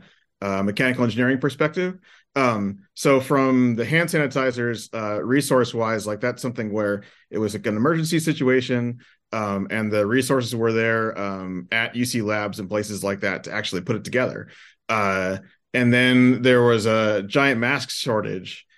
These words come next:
And so, um, one of our fellow volunteers came up with a really nice design of pleating, um, uh, uh,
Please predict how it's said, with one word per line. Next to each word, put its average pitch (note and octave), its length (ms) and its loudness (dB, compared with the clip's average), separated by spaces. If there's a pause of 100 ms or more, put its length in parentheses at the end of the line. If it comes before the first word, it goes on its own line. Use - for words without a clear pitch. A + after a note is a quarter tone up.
(280)
And G#2+ 160 -4
so, A2 460 4
um, G2+ 320 0
one B2+ 160 4
of A#2+ 80 2
our A#2+ 140 4
fellow B2 260 4
volunteers A#2 560 0
came A#2+ 180 -6
up A#2 120 -4
with A2 100 -4
a A2 60 -2
really C3 240 2
nice A#2+ 220 -2
design A2 420 -4
of F#2 160 -8 (340)
pleating, B2+ 500 4
um, G2+ 540 -4 (380)
uh, G#2+ 40 -2
uh, F2 1080 -2